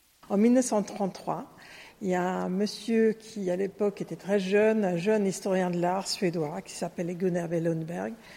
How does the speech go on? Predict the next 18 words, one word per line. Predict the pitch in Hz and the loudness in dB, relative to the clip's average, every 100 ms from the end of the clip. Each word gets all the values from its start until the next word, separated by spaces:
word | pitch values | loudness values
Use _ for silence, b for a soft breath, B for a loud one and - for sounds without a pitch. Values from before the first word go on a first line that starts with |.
| B B B B B - | B B B B B -14
qui | - - 214 208 | -12 -2 4 6
est | |
venu | 190 208 | 6 6
à | 226 | 6
Paris | 262 208 214 | 6 6 6
pour | 247 208 185 247 - | 4 2 2 0 -10
finir | - 214 214 | -4 2 2
ses | 208 202 175 | 2 2 2
études. | 185 - 247 196 190 196 B B B - - | 0 0 -2 2 0 0 B B B -4 6
Et | 208 208 214 220 269 | 10 10 10 6 0
il | 196 190 | 0 4
était, | 196 196 254 | 2 4 2
je | 214 | 2
crois, | 214 - 196 202 233 240 - - | 0 -2 0 2 0 -6 -10 -6
un | 202 196 | -4 -2
collectionneur | 190 - 208 202 202 196 190 | 0 2 2 2 2 2 2
dans | 180 | 0
l'âme. | 165 170 165 | -2 -4 -8